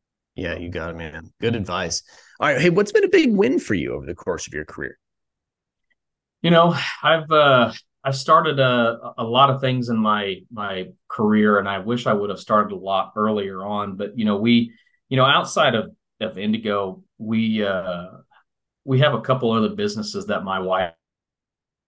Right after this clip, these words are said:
Speaker 2: um, you know, we, we have successfully started a, uh, a honey, a honey business and a beekeeping business. And, um,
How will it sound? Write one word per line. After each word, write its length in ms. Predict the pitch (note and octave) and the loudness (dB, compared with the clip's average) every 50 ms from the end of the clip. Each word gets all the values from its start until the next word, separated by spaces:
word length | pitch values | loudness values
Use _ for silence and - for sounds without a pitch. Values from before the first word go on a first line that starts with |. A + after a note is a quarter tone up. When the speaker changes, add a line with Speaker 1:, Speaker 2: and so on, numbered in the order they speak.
| _ _ _ _ - _ _ _ _ _ _ _ _ - - F#3 - _ _ _ _ _ _ - | _ _ _ _ -20 _ _ _ _ _ _ _ _ -20 -20 -20 -20 _ _ _ _ _ _ -6
Speaker 2:
um, 500 | F#2+ F#2+ F#2+ F#2+ F#2 F#2+ F#2 F#2+ - - | -2 0 2 2 0 -2 -6 -10 -14 -12
you 100 | A#2 G2+ | -10 -8
know, 80 | F#2+ F#2+ | -6 -2
we, 220 | G#2 G#2+ G#2 G#2 | 0 0 0 -2
we 160 | G2+ G2+ G#2 | -2 -2 -4
have 100 | G#2 G#2 | -4 -4
successfully 720 | - - - G#2+ G#2 - - A2 A2 - - G#2+ G2 G2 G2 | -4 -6 -6 -6 -6 -2 -2 -2 -2 -2 -6 -8 -8 -8 -8
started 440 | - - - G2+ G#2 G#2 G2+ F#2 | -6 -2 0 2 2 2 -2 -4
a, 340 | F#2 F#2 F#2+ F#2+ F#2 F2+ F#2 | -6 -8 -6 -6 -8 -8 -8
uh, 220 | F#2 F#2 F2+ F2 - | -6 -6 -8 -8 -10
a 40 | - | -12
honey, 480 | F2+ - - G#2+ G#2+ G#2+ A2 A#2+ A#2+ - _ _ _ _ _ - | -10 -6 -2 0 0 0 0 -2 -4 -10 _ _ _ _ _ -14
a 40 | G#2+ | -10
honey 260 | G#2+ - A#2 A#2 A#2+ A#2+ | -6 -4 -2 0 0 0
business 420 | A#2 A#2+ A#2+ A#2 - C#3 C3+ C3 | 0 0 -2 -2 -2 -2 -2 -2
and 100 | A#2 G2 | -4 -8
a 40 | F#2+ | -8
beekeeping 560 | - G#2+ G#2+ G#2 - A#2 A2 A2 - A#2 A2+ | -6 -6 -6 -6 -4 -6 -6 -6 -6 -6 -6
business. 500 | A2 A#2+ A#2+ A#2 A#2 D3+ E3 E3 - - _ _ _ - - - _ _ _ - | -4 -4 -4 -4 -4 -6 -6 -6 -8 -16 _ _ _ -20 -20 -20 _ _ _ -6
And, 560 | - G#2+ G#2 G#2 G2+ G2+ G2+ G2+ G2 F#2+ F#2 - _ _ _ - | -2 -2 0 0 0 -2 -4 -6 -8 -10 -12 -16 _ _ _ -8
um, 560 | G#2+ G#2 G2+ G2+ G2 F#2+ G2 G#2 G#2+ - | -4 -2 0 0 0 -2 -4 -10 -12 -16